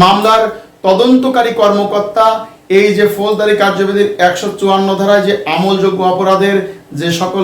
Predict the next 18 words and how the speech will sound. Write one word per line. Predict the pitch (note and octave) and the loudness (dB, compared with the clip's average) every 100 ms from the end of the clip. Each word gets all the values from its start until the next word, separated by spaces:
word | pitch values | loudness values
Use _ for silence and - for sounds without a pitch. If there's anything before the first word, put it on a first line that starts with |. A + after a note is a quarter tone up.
| F3 E3+ | -2 -2
বিষয় | F3+ F#3+ F#3+ | 0 0 2
পেয়ে | F#3+ F#3 F3+ - - | 2 2 -2 -6 -10
ফৌজদারি | F#3 F#3+ F#3+ F#3 | -6 -2 -2 0
কার্যবিধির | F3+ F3+ F#3 F#3+ F3+ | 0 0 0 0 -2
একশো | F3 F#3 - | -2 -6 -2
ছাপ্পান্ন | E3 E3 F#3+ F#3+ F3+ | -2 0 -2 0 0
ধারা | F#3 F#3 | 2 0
মোতাবেক | F3+ F#3 F3+ F3 E3+ - - | 0 0 0 0 -4 -14 -6
তিনি | F3 F3 | -4 -2
তদন্তের | F3 F3 F3+ F3 F3 E3 | -2 -2 -2 -2 -4 -2
ক্ষমতাপ্রাপ্ত | D#3+ F3+ F3+ F3 F3 - F3+ | -2 -2 0 0 0 -2 -2
হইয়া, | F3+ F3+ E3+ E3+ - - D3+ | 0 4 4 2 -4 -10 -4
তিনি | F3+ F#3+ | -2 0
যে | F#3 F3+ | 0 0
মামলার | F3+ F#3+ F#3 F3+ | 2 2 0 -2
তদন্তকারী | F3 F#3+ G#3 G3+ G3 G3 | -4 -4 -2 0 -2 -2
কর্মকর্তা, | G3+ G3 G3+ G3+ G#3 G3+ G3+ - - - | -4 -4 -4 -4 -2 -2 -2 -8 -20 -10
তিনি | G3 G#3+ | -4 0